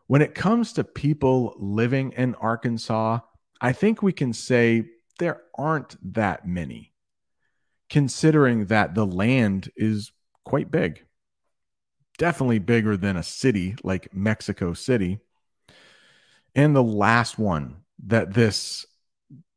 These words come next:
A I computer generated program wrote. The state is home to several historic sites,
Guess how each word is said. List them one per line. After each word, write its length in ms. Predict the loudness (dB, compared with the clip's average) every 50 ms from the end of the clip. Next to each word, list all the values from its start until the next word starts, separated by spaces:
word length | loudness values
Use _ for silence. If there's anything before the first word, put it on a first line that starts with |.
| _ _ _ _ 0
A 240 | 2 4 4 2 2
I 260 | 2 0 0 0 0
computer 1000 | -2 -2 -2 -2 -2 -4 -8 -6 0 2 2 4 4 4 2 2 0 -4 -10 -16 _ _ _ _ -6
generated 640 | -2 0 2 2 2 2 2 2 2 2 0 -2 -4
program 760 | -4 -2 0 0 0 0 0 0 0 0 0 0 0 -2 -4 -6 -8
wrote. 540 | -6 -2 0 0 0 -2 -4 -6 -12 -18 -20 -20 _ _ _ _ _ _ _ _ _ -20 -20 -20 -20 -20 _ _ _
The 80 | -2 -2
state 500 | -2 -6 0 4 6 6 6 4 2 0
is 200 | 0 0 0 0
home 460 | -2 -2 0 2 4 4 4 2 0 -2
to 200 | -4 -4 -4 -4
several 640 | -4 -6 -6 0 2 2 2 2 2 2 2 2
historic 640 | 2 -2 -4 -6 -6 -6 0 2 2 2 2 0 -2 -8
sites, 580 | -6 -2 -2 -2 -2 -2 -6 -12 -16 -16 -18